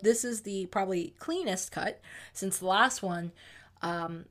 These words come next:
my husband walked in from being outside, and Demon about barked his little head, his head off. So we're gonna keep Holly in the background. So if you hear her breathing, it's only me and Holly in the room.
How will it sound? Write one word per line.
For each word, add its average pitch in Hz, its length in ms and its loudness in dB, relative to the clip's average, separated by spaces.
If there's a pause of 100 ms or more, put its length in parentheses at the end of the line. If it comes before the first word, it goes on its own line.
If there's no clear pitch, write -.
my 185 140 2
husband 208 320 4
walked 190 240 -2
in 196 180 0
from 180 240 -2
being 185 220 -2
outside, 190 500 2
and 175 180 -4
Demon 196 320 -2
about 180 600 -2
barked 196 320 2
his 190 140 -4
little 180 200 0
head, 196 360 -2
his 170 180 -6
head 247 180 4
off. 175 320 -4 (400)
So - 480 4
we're 370 140 0
gonna 392 240 0
keep 330 240 2
Holly 311 300 4
in 294 60 0
the 294 60 0
background. 277 400 2
So - 80 -4
if 196 140 -6
you 202 80 -4
hear 285 240 0
her 302 120 4
breathing, 233 520 0
it's - 180 -10
only 220 220 -2
me 240 160 -2
and 233 100 -2
Holly 202 340 0
in 190 100 -2
the 220 80 -2
room. 175 320 -2